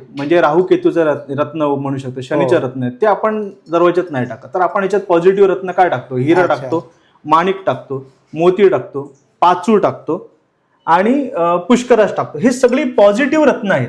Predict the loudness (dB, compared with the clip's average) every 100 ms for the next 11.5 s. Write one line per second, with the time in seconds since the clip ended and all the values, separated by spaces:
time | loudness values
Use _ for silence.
0 | -4 -4 -4 -8 -10 -10 -14 -4 -2 2
1 | 4 4 4 2 2 2 0 0 -2 0
2 | 0 0 -2 -4 -4 -6 -4 -4 -4 -2
3 | 0 2 2 2 0 -2 -2 0 0 2
4 | 2 2 0 -4 -8 -18 _ _ _ _
5 | _ -4 -2 -2 -2 -2 -2 -2 -2 -2
6 | -4 0 2 4 4 4 2 0 -4 -2
7 | -2 0 0 -2 -4 -6 -8 -16 -14 -8
8 | -6 -8 -12 -20 _ -20 -12 -4 2 4
9 | 6 6 4 4 2 2 0 -2 0 0
10 | -2 -2 -2 -2 0 0 0 0 0 -2
11 | 0 0 -2 -6 -10